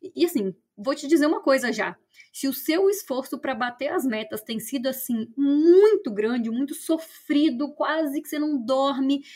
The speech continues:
não, sabe, não aproveita final de semana direito com a sua família, porque você não consegue pensar em outra coisa, você só fica no telefone. Se tiver muito desesperador, assim, o tempo inteiro, sabe,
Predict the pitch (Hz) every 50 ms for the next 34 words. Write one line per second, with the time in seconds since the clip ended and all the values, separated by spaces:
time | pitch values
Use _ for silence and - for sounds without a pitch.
0 | - - _ 254 269 277 294 294 294 277 269 247 226 202 - - - _ _ -
1 | - - 277 269 262 - 277 269 226 262 302 339 339 320 - 294 294 294 294 -
2 | 302 269 262 262 277 285 233 254 - 240 269 262 - 285 240 - 262 254 - 262
3 | - 262 247 233 240 262 285 285 294 - - - 262 262 262 262 254 254 240 -
4 | - 254 262 247 277 - - _ _ _ _ - 262 240 - 277 254 254 262 -
5 | - 247 - _ 247 254 269 262 262 - - - 247 - 285 285 269 277 269 277
6 | 262 269 269 - - - 269 262 269 277 277 277 277 - - - _ _ _ _
7 | - - - - 330 277 330 381 440 330 302 311 302 381 480 480 - _ _ -
8 | 240 190 185 233 226 208 214 - - - 226 226 220 202 190 180 202 196 214 -
9 | 208 196 196 - - 208 202 208 202 - 220 214 - 208 190 185 - - 220 240
10 | 269 254 208 185 - - _ _ _ _ - - 214 - 240 214